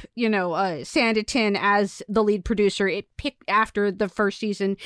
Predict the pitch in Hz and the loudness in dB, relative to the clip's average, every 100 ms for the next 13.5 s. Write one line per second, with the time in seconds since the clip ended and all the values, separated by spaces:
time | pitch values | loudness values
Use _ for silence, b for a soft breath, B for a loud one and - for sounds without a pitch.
0 | B - 254 339 277 - 262 - 254 - | B -2 0 -2 0 2 2 2 0 2
1 | 240 233 214 202 220 - - 214 226 214 | 2 2 2 0 0 0 -4 0 -2 2
2 | 214 202 220 214 208 202 - 196 202 - | 0 0 -2 0 2 2 0 -4 -4 0
3 | 202 208 196 202 202 190 220 190 185 B | 0 2 0 2 0 0 -2 -4 -6 B
4 | B 302 392 415 - 311 247 220 214 - | B 0 4 2 4 2 4 4 2 2
5 | 247 220 220 214 208 196 - 202 196 196 | 2 4 4 4 2 0 -2 0 2 0
6 | - - 196 180 165 - - 170 147 120 | -6 -6 -2 -2 -4 -8 -8 -10 -8 -10
7 | - - - _ B B - 247 233 - | -10 -16 -18 _ B B 0 2 2 0
8 | 320 - 269 269 247 240 233 202 202 185 | -4 2 0 4 2 4 2 2 -2 -4
9 | - 202 - 190 - 185 190 208 202 240 | -4 -6 -4 -8 -6 -4 -4 -4 0 2
10 | 247 254 220 226 - 233 208 208 190 220 | 2 -2 0 -2 -2 0 0 0 2 2
11 | 202 202 - 196 196 202 220 - 208 175 | 2 -2 0 2 2 2 0 2 0 0
12 | 202 202 180 208 - - 180 - 190 170 | -2 -2 0 -2 -2 -8 -10 -8 -10 -8
13 | 131 - - - - | -10 -10 -14 -16 -18